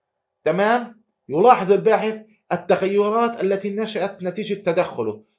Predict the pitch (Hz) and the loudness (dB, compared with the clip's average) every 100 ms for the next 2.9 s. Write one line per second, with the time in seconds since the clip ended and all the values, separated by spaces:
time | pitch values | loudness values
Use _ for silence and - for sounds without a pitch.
0 | - 151 165 226 214 226 - _ _ - | -2 0 2 0 0 -6 -8 _ _ -2
1 | 180 190 175 175 240 - 196 196 165 160 | -2 0 0 0 0 -2 -2 -2 -2 0
2 | 160 185 - 226 254 220 190 214 214 | -2 -2 -4 -2 -2 -2 -2 -4 -6